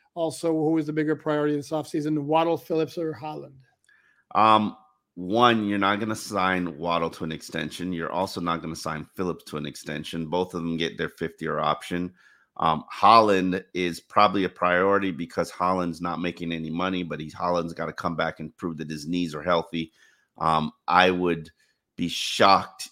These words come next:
Speaker 2: if he doesn't get an extension before the season starts in two thousand and twenty-four, but then you gotta have money to give an extension. And
Speaker 1: And,
Speaker 2: I'm
Speaker 1: and he's, he's got a low cap number too, so.
Speaker 2: No, he's got, he's being paid nothing next year.
Speaker 1: Correct. That's why,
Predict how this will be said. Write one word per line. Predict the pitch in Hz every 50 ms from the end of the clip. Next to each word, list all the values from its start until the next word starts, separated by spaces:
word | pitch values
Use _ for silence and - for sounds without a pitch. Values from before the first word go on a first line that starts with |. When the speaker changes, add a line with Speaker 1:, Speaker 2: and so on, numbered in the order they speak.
| _ _
Speaker 2:
if | 87 87 82 85 - - - - _ _ _ _ _ _ _ _ _
he | - - 95
doesn't | 85 90 87 85 87 82
get | 85 90 82
an | 82
extension | 85 80 - - - 90 87 82 - - 85 85 76
before | 71 - 87 85 82
the | 76 76
season | - - 90 85 80 85 82 78
starts | - - 82 82 80 - -
in | 82 80
two | - - 87
thousand | 82 87 85 85 82 85 82 80
and | 76 -
twenty-four, | - 87 85 82 82 - - - 87 87 82
but | - 82 -
then | - 90 90 85
you | 85 78
gotta | 87 90 87 90
have | 87 80 85
money | 90 107 110 104 92
to | 78 82
give | 76 85 85 78
an | 78 80
extension. | 76 - - - 85 80 78 - - - - _ _ _ _ _ _ _ _ _
And | - -
Speaker 1:
And, | - 190
Speaker 2:
I'm | 202 156 - - 175
Speaker 1:
and | 160 165 165
he's, | 156 151 131 127
he's | 139 151 151 147 156 151 165 156
got | 165 156 147
a | 143
low | 143 147 151 147
cap | 151 165 160 160 160 190
number | 156 151 147 143
too, | 135 - - 165 151 139
so. | 131 - 147 139 131 131 - _ _ _
Speaker 2:
No, | - 113 131 131 95
he's | - 110 117 113 95
got, | 123 117 92 78
he's | 110 123 123
being | - _ - 107 107 101
paid | 104 120 120 107 87 82
nothing | 82 98 127 127 - 69 64 - - _ _ _ -
next | 85 - - - -
year. | -
Speaker 1:
Correct. | 208 349 - - -
That's | - -
why, | 165 160